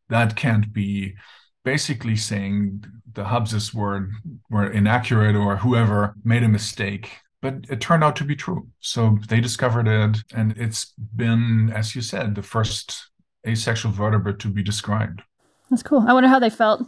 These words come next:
Speaker 2: We just had a guest on a couple weeks ago, Nick Wegner with noaa, talking about the opa and how he discovered in the gills that they, they're able to have basically whole body endothermy, and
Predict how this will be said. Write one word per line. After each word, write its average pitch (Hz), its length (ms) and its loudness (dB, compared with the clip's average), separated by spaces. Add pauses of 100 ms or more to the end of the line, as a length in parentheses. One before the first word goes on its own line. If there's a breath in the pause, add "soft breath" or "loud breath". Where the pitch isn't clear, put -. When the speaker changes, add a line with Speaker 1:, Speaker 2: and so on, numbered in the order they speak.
Speaker 2:
We 247 80 0
just 247 160 2
had 262 140 4
a 233 60 2
guest 220 280 2
on 220 220 6
a 196 60 2
couple 208 240 2
weeks 214 240 0
ago, 190 480 4
Nick 220 220 2
Wegner 202 520 4
with 208 140 2
noaa, 190 340 4
talking 190 260 2
about 180 300 2
the - 140 2
opa 190 640 4 (340 soft breath)
and 185 140 2
how 185 160 2
he 196 100 2
discovered 185 540 2
in 180 100 4
the 180 60 4
gills 180 760 4
that 214 160 -2
they, 196 120 -2
they're 190 260 2
able 185 160 4
to 185 80 6
have 180 160 4
basically 180 460 0
whole 180 180 4
body 180 560 2
endothermy, 202 640 4
and 175 220 2